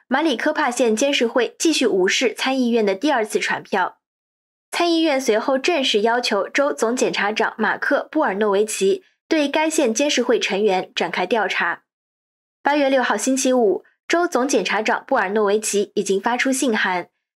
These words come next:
对马县没有执行参议院的传票展开调查，要求马里科帕县在二零二一年八月二十号下午五点之前做出书面答复。星期六，亚利桑那州参议员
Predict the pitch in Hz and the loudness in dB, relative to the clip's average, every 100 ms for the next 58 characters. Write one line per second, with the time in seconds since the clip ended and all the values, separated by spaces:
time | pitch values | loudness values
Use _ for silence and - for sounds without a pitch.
0 | _ 359 320 202 208 180 226 302 233 208 | _ 0 0 -2 -2 0 0 2 0 0
1 | 214 226 226 - 302 277 262 262 208 - | 0 0 0 -2 -2 0 0 0 0 -2
2 | 170 175 269 - - 170 - 185 - 180 | -4 -2 -2 -2 -4 -4 -4 -2 0 0
3 | - 135 - _ _ _ _ _ - 262 | -2 -4 -6 _ _ _ _ _ -2 0
4 | 262 240 247 220 - 269 262 196 - 214 | 2 0 0 0 0 0 0 0 0 -2
5 | - - - 302 - 311 269 262 277 294 | -4 -10 -2 0 2 0 2 0 0 2
6 | 277 202 196 - 254 262 233 269 254 214 | 2 2 -2 -2 0 2 2 0 0 0
7 | 226 208 214 262 202 - 208 277 175 - | 0 0 0 0 2 2 2 2 0 -2
8 | 254 - 185 190 - _ - 233 - 247 | -4 -2 -2 -2 -6 _ 0 2 2 0
9 | - 311 311 226 196 - - 196 190 - | 0 2 2 0 -2 -4 -4 -4 -4 -8
10 | _ _ _ _ _ _ - 262 254 233 | _ _ _ _ _ _ -2 0 2 2
11 | 220 208 _ - 339 285 269 311 294 226 | 0 -2 _ -2 0 2 2 2 0 0
12 | 262 262 285 294 254 208 202 | 0 0 -2 -2 0 2 0